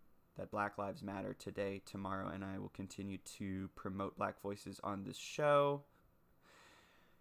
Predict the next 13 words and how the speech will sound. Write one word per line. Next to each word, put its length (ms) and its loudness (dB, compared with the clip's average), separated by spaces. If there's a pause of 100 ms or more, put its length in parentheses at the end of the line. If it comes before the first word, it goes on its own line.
(380)
which 300 2
is 120 -2
weird 180 6
to 100 -4
say 260 6
right 180 8
before 920 2
an 120 2
episode 720 2
where 140 2
I 100 2
talked 400 -2
to 720 -2